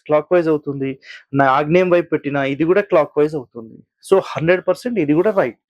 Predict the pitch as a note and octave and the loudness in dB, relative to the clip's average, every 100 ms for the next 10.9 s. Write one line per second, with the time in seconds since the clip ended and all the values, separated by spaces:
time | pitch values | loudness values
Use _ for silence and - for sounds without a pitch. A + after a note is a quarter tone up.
0 | - - - - G3+ G3 A#3 C#4 C4+ B3+ | -20 -20 -4 0 2 2 2 2 0 -2
1 | G#3+ G#3 G3 F3 F3 E3+ - - _ - | -2 -4 -2 -2 -2 -6 -20 -20 _ 0
2 | F3+ A3 A3+ G#3 F#3+ F3+ - F3 - F#3 | 2 2 2 0 0 -2 0 0 -2 -2
3 | F#3 F3 F3 D#3 C#3+ C#3 C3+ C3+ C3 _ | -2 -2 -4 -4 -4 -6 -6 -8 -12 _
4 | _ - D#3 F3+ G3+ A3 G3 E3+ C3+ - | _ -2 2 4 4 2 0 -2 -2 -2
5 | - G3 F#3 D3+ D#3 - F3 E3 D#3+ D3 | -2 -2 -2 0 -2 -2 -6 -4 -4 -4
6 | - _ - - D3 C#3 C3+ F3+ F3+ F3 | -8 _ -20 -4 -2 -2 -2 0 0 2
7 | E3+ E3 D#3+ E3+ C#3+ D3+ C#3+ C#3 - - | 0 0 0 -2 -2 -2 -2 -2 -6 -20
8 | - F#3+ A3 F3+ F#3 A3 A3+ A3+ A3 G3+ | -6 0 2 2 0 0 0 0 -2 -4
9 | F#3 F3 G3+ G3 C#3+ - C#3 B2+ B2+ A#2 | -6 -8 -8 -8 -8 -8 -10 -8 -8 -6
10 | A#2 B2 _ _ D#3 D#3 G3 G#3 | -8 -8 _ _ -2 2 2 2